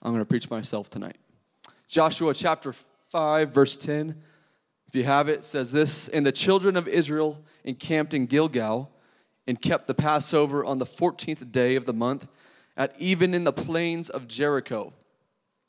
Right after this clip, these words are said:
And they did eat of the old corn or the old bread of the land on the morrow after the Passover, unleavened cakes and parched corn in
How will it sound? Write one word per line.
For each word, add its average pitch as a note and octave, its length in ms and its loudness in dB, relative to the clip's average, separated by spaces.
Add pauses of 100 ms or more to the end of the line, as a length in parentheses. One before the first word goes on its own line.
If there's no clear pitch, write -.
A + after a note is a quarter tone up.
(560)
And D#3+ 120 4
they D#3 100 4
did F3+ 280 2
eat F3+ 360 -4
of C#3 160 -2
the C3 120 -2
old E3+ 340 2
corn C3 480 -2 (640)
or C3+ 140 4
the B2+ 140 0
old C#3+ 300 0
bread B2 480 0 (120)
of B2 120 0
the B2 100 0
land A#2 440 -2 (280)
on C3 140 0
the B2+ 80 4
morrow C#3+ 680 4 (340)
after C3 280 -4
the A#2 100 -6
Passover, B2+ 720 -6 (440)
unleavened E3+ 480 2
cakes D3 540 -2
and B2+ 160 -4
parched - 440 -2
corn D3 380 0
in B2 240 -6